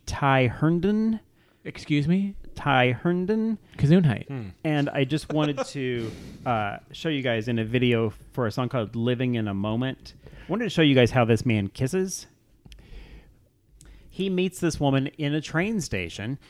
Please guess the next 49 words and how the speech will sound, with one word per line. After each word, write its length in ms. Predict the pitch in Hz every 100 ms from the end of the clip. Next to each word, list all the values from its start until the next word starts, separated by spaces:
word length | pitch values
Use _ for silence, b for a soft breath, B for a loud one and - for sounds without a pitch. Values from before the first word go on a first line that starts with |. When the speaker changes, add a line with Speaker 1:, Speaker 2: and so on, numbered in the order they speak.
| b b
Speaker 1:
and 80 | 135
I 40 |
could 160 | 135 151
never 180 | 160 165
figure 320 | 170 135 139
out 120 | 123
if 80 | 113
she 180 | - 147
was 180 | 127 107
waiting 360 | 113 127 131
for 100 | 135
him 140 | 120 120
to 60 |
get 120 | 110
home 200 | 104 147
from 180 | 151 170
somewhere 440 | 170 180 175 175 180
or 200 | 120 110
if 60 |
he 100 | -
Speaker 2:
Stop 140 | 139 127
Speaker 1:
literally 320 | 139 143 175
met 100 | 262
a 40 |
Speaker 2:
meeting 120 | 277 196
Speaker 1:
stranger. 180 | 156
Speaker 2:
people 280 | 131 143 139
in 240 | 143 135 135
transportation 880 | 156 226 247 185 - 143 190 160 104
hubs. 500 | 98 82 - - -
Speaker 1:
Also, 180 | 180 202
Speaker 2:
It's 60 |
Speaker 1:
this 120 | 151 240
Speaker 2:
gross. 120 | 226
Speaker 1:
woman's 440 | 139 127 - - 113
Speaker 3:
Yeah. 300 | 107 95 92
Speaker 1:
barefoot 540 | 143 139 123 98 101
in 160 | 107 95
a 20 |
Speaker 2:
Get, 100 | 190
Speaker 1:
train 180 | 254 311
station. 360 | 104 85 - 156
Speaker 2:
get 200 | 208 294
a 60 |
taxi 500 | - 175 185 117 -
Speaker 3:
Ew. 80 | 175
Speaker 2:
like 200 | 147 147
an 100 | 220
adult 580 | 240 156 120 101 110